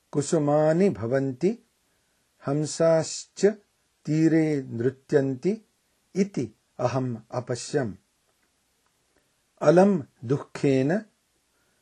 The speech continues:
सुखस्य कृते त्वमीश्वरमेव चिन्तय। ईश्वरो न भवति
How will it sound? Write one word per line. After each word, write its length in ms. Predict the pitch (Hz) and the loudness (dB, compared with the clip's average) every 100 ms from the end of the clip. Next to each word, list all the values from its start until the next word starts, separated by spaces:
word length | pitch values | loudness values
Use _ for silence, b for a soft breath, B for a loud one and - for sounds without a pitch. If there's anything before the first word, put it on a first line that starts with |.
| - | -16
सुखस्य 680 | - 180 170 202 202 - 190 | 2 2 4 2 2 2 0
कृते 540 | - 143 139 147 214 - _ _ _ _ - | 2 -2 0 -2 -2 -8 _ _ _ _ -6
त्वमीश्वरमेव 1400 | 151 202 156 143 165 - - 170 170 165 160 160 165 190 | 2 4 4 0 -2 -6 0 2 2 2 0 0 -2 -4
चिन्तय। 640 | - 127 127 143 143 131 - _ _ _ _ _ _ _ _ _ _ _ _ _ _ _ _ _ _ _ 180 | -4 -4 -2 0 2 0 -4 _ _ _ _ _ _ _ _ _ _ _ _ _ _ _ _ _ _ _ -2
ईश्वरो 680 | 185 - - 185 190 202 | -2 -2 2 4 6 4
न 280 | 202 135 175 | 2 2 2
भवति 720 | 139 135 147 143 190 262 - | 2 2 2 2 0 -2 -6